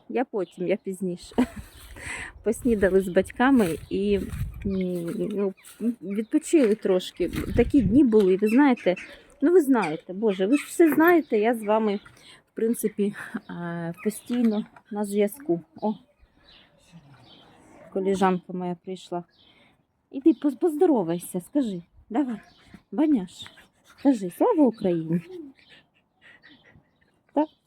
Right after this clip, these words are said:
<laughs> Героям слава. От. Потім трошки відпочили, просто, знаєте, як от нічого не робили.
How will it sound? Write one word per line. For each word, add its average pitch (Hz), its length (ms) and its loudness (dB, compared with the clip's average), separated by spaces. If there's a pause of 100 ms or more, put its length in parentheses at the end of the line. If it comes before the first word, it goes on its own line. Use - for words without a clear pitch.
(400)
<laughs> - 0 -
Героям 214 500 0
слава. - 280 -4 (1200)
От. 226 340 0 (1400)
Потім 247 280 2
трошки 240 380 -2
відпочили, 247 680 2 (240)
просто, 220 360 -2
знаєте, 262 380 2
як 180 180 -4
от 185 160 -10
нічого 320 440 0
не 196 140 0
робили. 151 400 -4